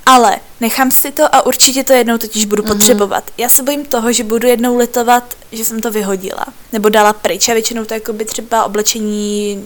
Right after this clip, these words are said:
Speaker 1: nevyhazuju, pokud to není jako vyloženě zničený, tak to třeba věnuju. Nebo do takových těch kontejnerů na oblečení to dávám.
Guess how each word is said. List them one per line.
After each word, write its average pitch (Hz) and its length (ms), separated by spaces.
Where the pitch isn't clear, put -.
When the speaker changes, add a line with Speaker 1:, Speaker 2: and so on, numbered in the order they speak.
Speaker 1:
nevyhazuju, 196 640
pokud 190 300
to 185 420
není 190 240
jako 196 200
vyloženě 196 340
zničený, 196 460
tak 196 140
to - 80
třeba 208 280
věnuju. 190 500
Nebo 208 240
do 202 100
takových 214 280
těch 220 180
kontejnerů 208 720
na 190 140
oblečení 202 520
to 208 100
dávám. 190 480